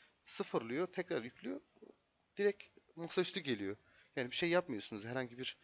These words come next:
ayar falan yapmadan doğrudan masaüstüne geliyorsunuz. Ee, bu şekilde de bilginiz olsun. Ee,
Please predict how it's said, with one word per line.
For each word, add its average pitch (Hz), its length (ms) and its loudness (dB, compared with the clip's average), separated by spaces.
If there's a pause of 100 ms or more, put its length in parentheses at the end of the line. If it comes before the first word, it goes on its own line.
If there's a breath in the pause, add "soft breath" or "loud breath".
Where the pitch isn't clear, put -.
(260 loud breath)
ayar 127 160 6
falan 131 280 0
yapmadan 147 420 -2
doğrudan 135 280 0
masaüstüne 127 440 -6
geliyorsunuz. 107 540 -10 (560 soft breath)
Ee, 120 220 -2
bu 185 60 -4
şekilde 139 300 -4
de 131 140 -2
bilginiz 143 320 -6
olsun. 131 320 -6 (680)
Ee, 123 420 -6